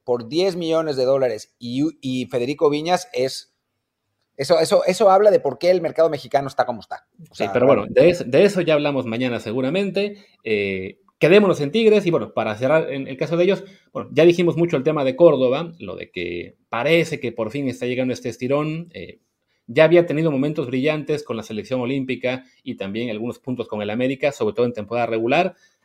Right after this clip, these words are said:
Speaker 2: Ahora lo hace, bueno, siendo figura en una liguilla, clave para un título. Eh, esperemos que sí sea ese despegue definitivo. Y Diego Lainez, si bien no tuvo una buena final,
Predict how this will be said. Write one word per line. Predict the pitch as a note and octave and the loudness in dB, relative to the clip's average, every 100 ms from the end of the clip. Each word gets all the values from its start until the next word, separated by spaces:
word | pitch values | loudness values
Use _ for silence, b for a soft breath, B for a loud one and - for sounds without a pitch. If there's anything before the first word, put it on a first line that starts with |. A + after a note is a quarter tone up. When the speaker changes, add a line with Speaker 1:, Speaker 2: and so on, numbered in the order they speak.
| _ | _
Speaker 2:
Ahora | G#2+ A2 D3 C#3+ | 4 6 6 6
lo | B2 C#3 | 4 4
hace, | C#3 - | 2 -2
bueno, | B2+ C3 | -2 -2
siendo | - B2 B2+ C3 A#2 G#2+ B B | -2 -2 0 2 2 0 B B
figura | - A2+ B2 D#3 C#3 | -12 -8 -2 0 0
en | B2+ | 0
una | C3 | 0
liguilla, | A#2 B2 F3+ E3 C#3+ D3 | -2 -2 -2 0 -2 -4
clave | - B2+ C3 | -4 -2 -2
para | A#2 A2 B2+ | -2 -4 -2
un | B2+ | -2
título. | E3+ E3+ F#3+ F#3 b b b - | -2 0 -2 -4 b b b -16
Eh, | G2 F#2 - _ _ | -14 -14 -20 _ _
esperemos | A#2+ A#2 - F3+ D#3 | -6 -2 0 0 -2
que | - A2+ | -4 -6
sí | C#3+ | -6
sea | A#2+ C3+ A2 - | -4 -2 -2 -2
ese | A#2+ B2+ | -4 -2
despegue | G#2+ G2+ C3 B2+ | -6 -2 0 0
definitivo. | G#2 A#2+ A2+ D3+ E3+ G#3+ G#3 B B B B _ | -2 -4 -4 2 4 2 -2 B B B B _
Y | D3+ | -4
Diego | D3+ G#3 G3+ | 4 4 6
Lainez, | G#3+ G#3 F3+ F#3 G3 - - | 2 0 0 -2 -4 -8 -18
si | - B2+ | -8 -4
bien | C3+ E3+ C3+ C3 | 0 0 2 0
no | D3 - | 0 6
tuvo | E3+ C#3 | 6 6
una | C3+ B2 | 0 -2
buena | C3+ C#3+ | -2 -4
final, | C3+ E3+ F3+ F3 G3+ | -4 -2 0 0 -2